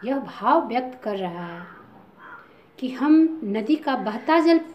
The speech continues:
पीने वाले पक्षी हैं, यानी मुझे क्षमता के अनुसार कार्य करने की जो शैली है मेरी, वह निरंतर हमें गति प्रदान करती है।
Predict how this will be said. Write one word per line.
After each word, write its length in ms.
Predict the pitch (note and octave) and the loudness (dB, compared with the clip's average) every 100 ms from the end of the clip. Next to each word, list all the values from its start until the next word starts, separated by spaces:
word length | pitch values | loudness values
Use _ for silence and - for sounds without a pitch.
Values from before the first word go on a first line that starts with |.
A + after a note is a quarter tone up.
| - | -10
पीने 240 | B3+ C4+ C4+ | 0 2 4
वाले 280 | A#3 A3 | 4 2
पक्षी 440 | G3+ F#3+ - - F#3+ | -4 -10 -12 -14 -12
हैं, 280 | E3+ F3 - - - - - _ _ _ - - - F#3 | -12 -20 -20 -20 -20 -20 -20 _ _ _ -20 -20 -16 -8
यानी 360 | F#3+ A3 D4 F#4 | -6 4 6 8
मुझे 480 | E4 A3+ A#3 C4+ C#4+ - - - - - _ _ _ - | 6 2 2 2 2 -4 -20 -20 -20 -20 _ _ _ -20
क्षमता 580 | - - A3 A3+ E4 F#4 F#4 | -20 -8 -6 -2 2 2 2
के 80 | |
अनुसार 480 | C#4 A#3 - G3+ F#3+ G3+ - - - - _ _ _ _ _ _ _ | 0 0 -4 -6 -6 -8 -18 -20 -20 -20 _ _ _ _ _ _ _
कार्य 340 | - G3 B3+ B3+ | -8 -4 -4 -4
करने 420 | - G#3 A3 A#3 | -8 -4 -4 -4
की 220 | A#3 A3+ | -6 -10
जो 160 | G3 G#3 | -8 -8
शैली 500 | - - G3 G#3 F4+ | -8 -4 -2 6 6
है 140 | D4+ A3 | 4 0
मेरी, 400 | G3 F3+ F#3 G3+ - _ _ _ _ _ _ | 0 -2 -6 -10 -20 _ _ _ _ _ _
वह 240 | F#3 G#3 F3+ | -12 -10 -6
निरंतर 720 | F#3 G3 A3 A3 - A3 - - - _ _ _ - - | -4 -2 -2 -2 0 -2 -2 -16 -20 _ _ _ -20 -12
हमें 380 | G3 A#3 C4 F#3 | -4 0 0 -2
गति 260 | G3 D#4+ | -4 0
प्रदान 380 | E4 G#3+ F#3+ F#3 | -2 -2 -4 -4
करती 400 | F3 F3 - F3+ | -6 -12 -14 -16
है। 140 | D3+ | -16